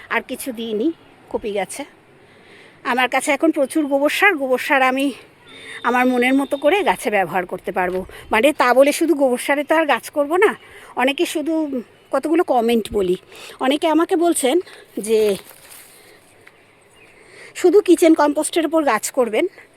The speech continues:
শুধু কিচেন কম্পোস্ট, দেখুন কা-, কিচেন কম্পোস্টটা করতে গেলে তো একটা মিডিয়া লাগে। একটা মিডিয়া বলতে আমি মাটি ব্যবহার করি, কখনো চায়ের পাতা ব্যবহার করি চায়ের দোকান থেকে এনে, কখনো কাঠের গুঁড়ো ব্যবহার করি,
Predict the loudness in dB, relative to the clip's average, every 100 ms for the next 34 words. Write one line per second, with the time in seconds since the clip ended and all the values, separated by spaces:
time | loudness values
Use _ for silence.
0 | -20 -16 0 2 2 2 2 4 4 4
1 | 4 -2 0 0 2 2 2 0 -2 -4
2 | -2 0 0 0 -2 0 0 2 2 4
3 | 4 2 2 2 2 2 0 0 0 0
4 | 0 0 -2 -2 0 -2 -2 0 0 2
5 | 2 2 0 0 0 -2 -2 -4 -4 -8
6 | -18 -18 0 2 2 2 2 2 0 -2
7 | 0 0 0 -4 -6 -6 -8 -12 -20 _
8 | _ _ _ -4 -2 -2 -4 -4 -6 -2
9 | 0 2 4 2 0 -20 -20 -2 0 2
10 | 0 0 -4 0 0 0 -4 0 2 4
11 | 2 0 -2 0 -2 -2 -6